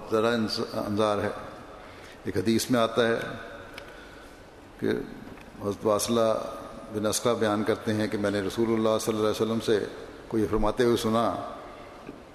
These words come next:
کہ ایک مسلمان کا خون، اس کی عزت اور اس کا مال دوسرے مسلمان پر حرام ہے۔ مسلمان مسلمان کا بھائی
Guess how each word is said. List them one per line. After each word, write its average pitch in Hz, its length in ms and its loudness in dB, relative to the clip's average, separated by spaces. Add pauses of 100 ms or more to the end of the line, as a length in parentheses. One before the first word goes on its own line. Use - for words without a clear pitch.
(420)
کہ - 80 2
ایک 113 120 4
مسلمان 117 440 4
کا 117 100 6
خون، 123 380 4 (420)
اس 113 120 -4
کی 127 180 0
عزت 131 460 4 (400)
اور 120 140 0
اس 110 100 -2
کا 120 100 2
مال 101 360 4 (1080)
دوسرے 117 340 4
مسلمان 107 480 4
پر 123 120 2 (120)
حرام 92 300 2
ہے۔ 95 140 -2 (1000)
مسلمان 113 500 4
مسلمان 120 520 4
کا 131 100 4
بھائی 104 340 2